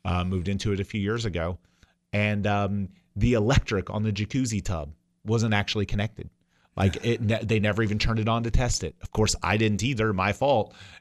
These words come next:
And, uh, I didn't get to using it for a long time. And finally, when I did, I had to hire somebody to come out and run wires and fix all this stuff 'cause they, they sealed it all in and put it all together and put the tile all around it and never even, like,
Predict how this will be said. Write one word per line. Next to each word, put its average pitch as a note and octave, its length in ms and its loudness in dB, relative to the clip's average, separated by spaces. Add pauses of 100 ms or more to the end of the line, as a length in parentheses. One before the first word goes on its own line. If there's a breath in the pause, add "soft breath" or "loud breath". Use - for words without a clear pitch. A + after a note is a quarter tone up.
(120)
And, G2 300 0
uh, F#2+ 180 2
I A2+ 140 4
didn't A#2 200 0
get A#2 140 2
to G2+ 60 -4
using A#2+ 340 0
it A2 100 2
for G#2 120 0
a F2+ 60 2
long A#2 320 4
time. D3 260 2
And G#2 100 0
finally, A#2 300 0
when A#2+ 140 0
I A#2 80 2
did, B2+ 220 2
I G#2+ 80 4
had G#2+ 100 2
to F#2+ 80 0
hire A#2 280 2
somebody B2 380 -2
to F2 80 -6
come C#3 240 -6
out B2 280 0
and E2+ 100 -12
run C#3 220 -4
wires A#2 440 2
and F#2+ 140 -6
fix C#3+ 180 -2
all A#2+ 120 0
this A2 120 -2
stuff B2 220 -2
'cause G2+ 160 -2
they, B2+ 220 2 (440 loud breath)
they F3+ 160 10
sealed G3+ 380 8
it G3 80 8
all G3 240 10
in A3 240 6
and C#3 120 4
put F#3 200 8
it F3+ 80 4
all F#3 180 8
together F3 380 6
and B2 100 0
put F3 140 2
the D3+ 80 -8
tile F3+ 360 4
all F#3+ 180 8
around F#3+ 320 4
it D3+ 120 2
and C#3+ 140 -2
never E3+ 360 2
even, D#3 360 -2
like, C3 320 2